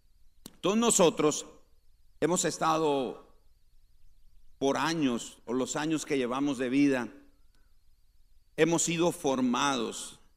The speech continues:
hemos sido de una manera a veces inconsciente, otras veces de manera muy consciente, premeditada,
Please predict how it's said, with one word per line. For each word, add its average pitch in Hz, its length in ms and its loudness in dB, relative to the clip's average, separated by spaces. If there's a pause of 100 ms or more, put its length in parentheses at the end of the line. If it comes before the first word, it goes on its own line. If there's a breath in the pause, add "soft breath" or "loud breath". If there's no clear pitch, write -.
(480)
hemos 147 300 2
sido 147 760 4 (320)
de 120 160 0
una 139 200 6
manera 135 800 2 (760)
a 131 80 0
veces 151 360 4
inconsciente, 151 680 2
otras 139 260 0
veces 139 260 2
de 127 80 4
manera 131 280 0
muy 143 240 2
consciente, 135 960 -4
premeditada, 120 800 -4